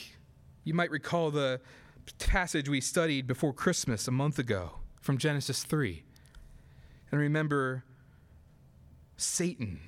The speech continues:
taking the form of a snake,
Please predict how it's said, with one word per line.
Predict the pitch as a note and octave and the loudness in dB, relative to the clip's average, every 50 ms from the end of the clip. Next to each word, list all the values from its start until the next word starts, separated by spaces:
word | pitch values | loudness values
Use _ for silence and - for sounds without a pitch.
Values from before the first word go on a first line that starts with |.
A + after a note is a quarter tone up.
| - - - - - - - - - - - - - - - - - | -18 -20 -20 -20 -20 -20 -20 -20 -20 -20 -20 -20 -20 -20 -20 -20 -8
taking | - - C#3+ B2+ - C3+ | -4 -4 -2 0 0 0
the | B2 A#2 | -2 -2
form | - - C3+ B2 B2 A#2 A2 | -2 -2 0 0 0 0 -2
of | G#2+ G2+ | -2 -4
a | F#2+ | -4
snake, | - - - - C3+ A#2+ G#2+ F#2+ - - - - - - | -4 -4 -2 -2 -2 -2 -2 -4 -8 -12 -14 -14 -14 -14